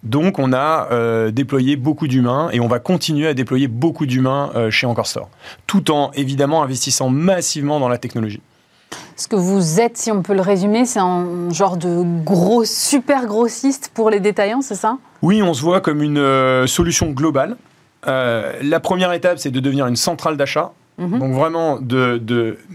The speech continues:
Speaker 1: mais un, vertueuse, je dirais, puisque comme on met en relax-, en relation directement les marques avec, euh, les revendeurs indépendants, évidemment, on, on, on prend beaucoup moins de marge, donc on redistribue, je dirais, euh, mieux la, la, la richesse,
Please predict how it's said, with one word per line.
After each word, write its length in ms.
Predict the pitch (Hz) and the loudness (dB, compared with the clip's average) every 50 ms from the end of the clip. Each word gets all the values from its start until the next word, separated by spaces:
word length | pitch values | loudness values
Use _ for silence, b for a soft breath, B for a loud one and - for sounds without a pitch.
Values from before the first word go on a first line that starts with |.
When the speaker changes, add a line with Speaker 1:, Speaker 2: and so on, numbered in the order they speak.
| 147 - | -12 -6
Speaker 1:
mais 260 | 175 156 160 160 165 | -2 0 2 2 2
un, 160 | 160 156 139 - - - _ - | 2 0 -2 -4 -18 -20 _ -18
vertueuse, 760 | - - 117 160 151 135 - - 175 170 175 175 156 139 139 | -10 -2 -2 -2 -2 -2 -4 -2 0 2 2 2 2 0 0
je 100 | 127 113 | 0 0
dirais, 260 | 131 151 156 170 170 | 0 2 2 2 0
puisque 260 | - 131 - - 143 | 0 -6 -2 -2 -2
comme 200 | - - 170 165 | 0 0 0 0
on 80 | 165 160 | 0 0
met 80 | 160 | 2
en 120 | 165 147 139 | 2 2 2
relax-, 360 | 143 156 156 151 - - - | 2 2 0 0 -2 -6 -4
en 140 | - 139 127 | -2 -2 0
relation 400 | 120 147 147 143 139 - 160 147 | 2 2 0 0 0 0 0 -2
directement 800 | 135 127 - 233 208 185 175 - - 170 160 160 160 156 147 - - | -2 -2 0 0 2 2 0 0 -2 -4 -2 0 2 2 0 0 0
les 140 | 120 127 | 2 2
marques 480 | 123 139 151 156 151 - _ - - _ _ _ _ _ | 2 2 2 0 -4 -8 _ -16 -16 _ _ _ _ _
avec, 460 | - 151 165 160 170 170 156 131 - - - | 0 0 0 2 0 -2 -2 -4 -10 -6 -4
euh, 120 | 131 123 117 | -4 -2 -2
les 140 | 113 117 | 0 0
revendeurs 480 | 113 110 131 123 135 135 131 139 131 127 - | 0 0 2 0 0 2 2 2 0 0 -2
indépendants, 560 | 131 120 123 113 117 117 113 135 160 190 196 190 B B B B B | -2 -2 -2 -2 -2 0 0 2 0 0 -2 -6 B B B B B
évidemment, 600 | - 101 117 123 123 127 131 156 180 190 175 - - - - | -6 -2 0 2 2 2 2 2 2 2 2 0 -6 -10 -6
on, 340 | 127 123 120 120 117 110 - | -4 -2 0 0 -2 -2 -2
on, 960 | - 113 110 107 107 104 104 107 107 - - - - - _ _ _ _ _ 135 | -2 -4 -2 -2 -4 -4 -4 -6 -6 -8 -10 -12 -16 -20 _ _ _ _ _ -6
on 40 | |
prend 200 | 117 - - 113 | -4 -2 -2 -2
beaucoup 240 | 113 110 123 - 123 | 0 0 -2 0 0
moins 120 | 120 120 120 | 0 2 2
de 60 | 123 | 2
marge, 300 | 135 156 180 190 160 123 | 2 2 0 0 -2 -4
donc 160 | 123 117 - | -8 -4 -4
on 60 | 120 | -2
redistribue, 600 | 107 120 139 127 139 139 - - 143 135 151 180 175 | -2 -2 -2 -2 -2 -4 -2 -2 -2 -2 0 -2 -2
je 40 | 147 | 0
dirais, 380 | 127 131 131 143 151 151 - - | 0 0 0 2 0 0 0 0
euh, 160 | 123 120 120 | 0 0 2
mieux 300 | 120 127 143 151 160 165 | 2 2 2 2 2 2
la, 220 | 151 127 117 117 | 2 2 0 0
la, 200 | 110 110 107 104 | 0 0 0 0
la 120 | 107 107 107 | 0 0 -2
richesse, 420 | 107 110 107 - 185 208 202 - | -2 -2 0 0 0 0 0 -4